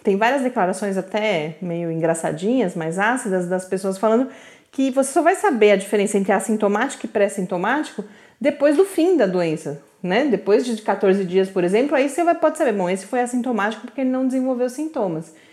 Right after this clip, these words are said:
Então, é uma diferenciação que não importa muito, e é por isso que é importante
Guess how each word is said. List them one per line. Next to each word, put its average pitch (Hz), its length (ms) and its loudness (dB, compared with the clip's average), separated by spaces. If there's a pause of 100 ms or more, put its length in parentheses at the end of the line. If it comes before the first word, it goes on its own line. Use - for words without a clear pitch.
(240)
Então, 285 420 0
é 240 100 -4
uma 311 280 -2 (300)
diferenciação 233 760 -2
que 302 140 -4
não 330 100 -2
importa 262 640 0
muito, 196 540 -2 (400)
e 208 100 2
é 214 40 6
por 226 160 -2
isso 226 200 -2
que - 100 0
é - 20 6
importante 269 760 0